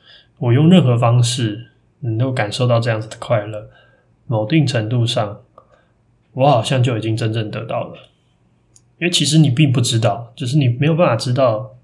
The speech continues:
你现在感觉到充满成就感的快乐，是不是你的脑袋正在被输送某一种化学药剂，让你误以为如此，或者是其实你，你真的没办法想象这个世界真实的状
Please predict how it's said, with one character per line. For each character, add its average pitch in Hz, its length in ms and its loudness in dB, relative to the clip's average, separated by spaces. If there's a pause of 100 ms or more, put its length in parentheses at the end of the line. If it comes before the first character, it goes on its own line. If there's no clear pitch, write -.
(160)
你 123 120 -4
现 143 180 -2
在 135 120 0
感 104 200 -6
觉 117 160 -6
到 120 320 0 (540)
充 143 180 -2
满 127 200 0
成 113 200 -2
就 131 220 0
感 107 200 -6
的 101 120 -12
快 117 240 -2
乐， 110 160 -4
是 123 140 -6
不 117 80 -2
是 131 160 -2
你 117 160 2
的 113 80 -6
脑 104 240 -2
袋 113 180 0
正 113 180 -4
在 113 140 0
被 113 160 -2
输 113 220 -2
送 113 240 -2
某 104 180 -6
一 110 40 -4
种 107 200 -4
化 120 180 -2
学 107 220 -4
药 107 180 -2
剂， 107 180 -6
让 107 180 -8
你 101 180 -16 (120)
误 135 140 -2
以 113 200 -4
为 117 100 -12
如 110 220 -14
此， - 280 -14 (720)
或 - 180 -6
者 117 40 0
是 110 480 -6 (400)
其 156 120 0
实 185 60 8
你， 131 220 4 (220)
你 123 160 -4
真 175 160 4
的 185 80 4
没 123 120 2
办 117 140 4
法 107 80 2
想 107 180 -6
象 120 160 -2
这 110 80 -6
个 113 80 -6
世 110 200 -8
界 104 180 -8
真 104 220 -8
实 - 180 -2
的 92 100 -16
状 - 160 -12